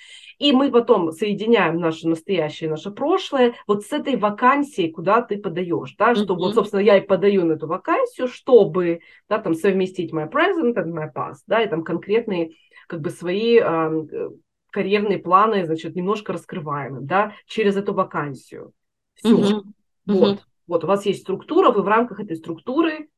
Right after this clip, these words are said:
Speaker 1: даёте ответ. То есть и на каждый из этих вопросов ваши сильные стороны, ваши слабые стороны, где вы будете через пять лет. Это, знаешь, вообще не rocket science, там нет каких-то, знаешь, там какого-то знания, да, там каких-то, м,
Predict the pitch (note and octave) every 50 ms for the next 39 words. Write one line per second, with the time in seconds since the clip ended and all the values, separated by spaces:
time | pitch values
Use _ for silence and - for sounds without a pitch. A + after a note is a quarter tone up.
0 | _ _ - D#3+ F3+ E3+ G3+ A#3 A#3 - G3+ E3+ E3+ - - D#3+ D#3 - - -
1 | F#3 F#3 - - - - - - A#3+ B3+ D4 C#4+ C#4+ - D4+ C4+ B3+ F3+ D#3 F#3+
2 | G3+ G3+ G3 G3 E3+ - F3 F3 - - B3 C#4 D#4 E4+ - A#3+ - - - D3
3 | F3+ G#3 G3+ G3+ - E3 D#3+ - - F3 E3+ D#3 D#3 D#3+ D#3 D3+ D3+ - - A#3+
4 | C4+ C#4+ D#4 D4 C4 B3+ B3 A#3 G#3 D#3 D#3+ C#3+ - - C#3+ - - D#3 F3 F3+
5 | F3 D#3 D#3 D#3 D3 - - - G#3+ A#3+ A#3+ A#3 G#3+ G#3 G3 F#3 D#3+ C#3+ D#3+ E3
6 | D#3+ D#3+ D#3 D3+ D3+ D3 D3 C#3 - - D3 D3 - - D#3+ D3 C#3 - G3 A3+
7 | A3 - - - - - - - - G3+ G3+ G3 A#3+ D#4+ D#4+ A3 F#3+ F#3+ - -
8 | C4+ A#3+ G3 F#3 G3+ G#3 G3+ - E3 D#3+ - - - - B3+ C#4+ A#3+ F3 D#3+ -
9 | - E3+ F3+ F#3+ G#3 A#3 A#3 - - C#3+ - G#3 G#3 G#3 - - F#3 D#3+ D#3+ -
10 | - - - - - C#4+ G#3+ G3+ A3 G#3+ - - G3 G3+ F#3+ E3 - A#3 G3 F#3+
11 | F#3+ - F#3+ F3+ F3+ F3+ _ _ _ _ - G3 F#3 F3 G3+ G#3 G#3+ A3+ A#3+ A#3+
12 | A3 G3 F3+ E3+ D#3+ D3 F3 F#3 - - E3 - _ - F#3+ F#3 - - G3+ F3+
13 | E3+ E3+ E3+ D#3 - - - -